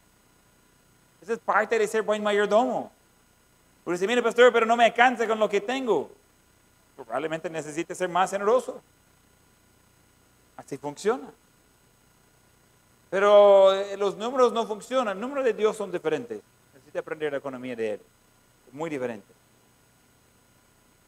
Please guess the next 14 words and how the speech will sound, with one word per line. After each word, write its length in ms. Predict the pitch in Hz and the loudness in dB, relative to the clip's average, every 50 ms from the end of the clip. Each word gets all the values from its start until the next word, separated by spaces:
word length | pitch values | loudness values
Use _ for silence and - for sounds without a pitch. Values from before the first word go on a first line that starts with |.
| _ _ _ _ _ _ _ _ _ _ _ _ _ | _ _ _ _ _ _ _ _ _ _ _ _ _
Y 200 | - 202 202 196 | -4 -2 -2 -2
cuando 280 | 175 - 202 190 185 185 | 0 -2 -2 -2 -2 -4
estamos 460 | 175 - - 208 220 247 277 277 262 | -4 -2 0 0 0 2 0 0 0
pensando 560 | - 226 214 208 - - 208 226 233 226 220 | 0 0 0 0 0 -2 -2 -2 0 0 0
en 100 | 220 208 | 0 0
nosotros, 840 | 202 202 196 180 - - - 214 214 202 196 202 - 147 135 127 113 - _ _ _ _ _ _ _ _ _ _ _ _ _ _ _ _ _ _ _ _ _ _ _ _ - | 0 -2 -4 -4 -6 -8 -4 0 2 2 2 0 -4 -10 -10 -10 -14 -18 _ _ _ _ _ _ _ _ _ _ _ _ _ _ _ _ _ _ _ _ _ _ _ _ -12
siempre 220 | - 175 170 175 | -12 -10 -8 -6
vamos 140 | 175 165 160 | -6 -6 -6
a 20 | |
tener 180 | - 160 160 147 | -8 -8 -10 -10
problemas. 320 | - 135 135 143 131 120 - _ _ _ _ _ _ _ _ _ _ _ _ _ _ _ _ _ _ _ _ _ _ _ _ _ _ _ - | -10 -12 -14 -14 -16 -16 -20 _ _ _ _ _ _ _ _ _ _ _ _ _ _ _ _ _ _ _ _ _ _ _ _ _ _ _ 2
Todo 300 | 196 240 277 277 269 262 | 4 4 6 8 6 6
ese 260 | 247 247 - 233 220 | 6 4 4 2 2
versículo 760 | 202 202 180 - - 226 220 - - 170 156 151 156 170 180 | 2 0 -2 -2 -4 -4 -4 -4 -2 0 2 2 2 2 0